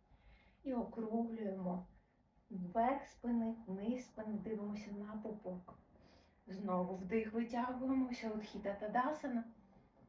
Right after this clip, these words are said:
Видих, опустили, округлили. Вдих. І видих.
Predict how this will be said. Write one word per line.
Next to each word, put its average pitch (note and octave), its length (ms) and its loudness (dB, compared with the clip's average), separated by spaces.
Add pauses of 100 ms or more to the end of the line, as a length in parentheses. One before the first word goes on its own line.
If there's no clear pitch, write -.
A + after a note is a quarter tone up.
(880)
Видих, G3+ 800 -4 (120)
опустили, G#3+ 800 -6 (140)
округлили. A3+ 800 -2 (1300)
Вдих. A3 580 -2 (2500)
І F3 320 -4
видих. C#4+ 600 0